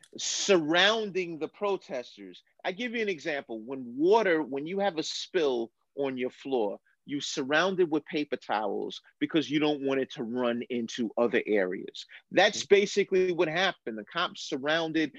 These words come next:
Speaker 1: it was a containment strategy. We
Speaker 2: Mm-hmm.
Speaker 1: have something that we use that we refer to as isolation and containment when we're dealing with E D Ps. So when you have a large group of people that are violently demonstrating,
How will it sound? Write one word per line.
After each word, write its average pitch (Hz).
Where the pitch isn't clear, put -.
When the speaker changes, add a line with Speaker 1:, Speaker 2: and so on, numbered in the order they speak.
Speaker 1:
it 185
was 196
a 208
containment 220
strategy. 95
We 202
Speaker 2:
Mm-hmm. 180
Speaker 1:
have 220
something 208
that 170
we 196
use 196
that 156
we 175
refer 185
to 180
as 139
isolation 180
and 165
containment 170
when 175
we're 160
dealing 165
with 160
E 165
D 160
Ps. -
So 180
when 160
you 165
have 170
a 135
large 147
group 190
of 165
people 139
that 147
are 117
violently 151
demonstrating, 135